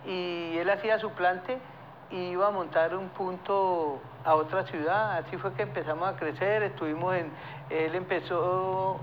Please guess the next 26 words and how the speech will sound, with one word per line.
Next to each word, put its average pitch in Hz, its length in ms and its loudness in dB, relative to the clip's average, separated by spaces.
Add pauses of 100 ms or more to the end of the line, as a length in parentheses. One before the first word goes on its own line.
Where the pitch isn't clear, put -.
(160)
eh, 160 340 0
primero 160 380 0
fue 185 160 0
mi 180 100 -2
hermano 185 340 0
Nelson, 208 480 -2 (440)
que 156 480 0
lo 151 100 2
montó 147 500 2
en 170 460 -2
Medellín, 151 680 -2 (360)
en 147 120 -4
la 139 120 2
setenta, 190 560 -2
todavía 151 380 2
existe 180 420 -6
ese 175 180 -6
punto 170 400 -4
ahí. 170 240 0 (1040)
Después 175 400 2
vino 185 680 4 (420)
una 180 220 4
hermanita, 185 880 4 (640)
y 151 440 -2
dos 175 200 2
hermanitas, 190 640 2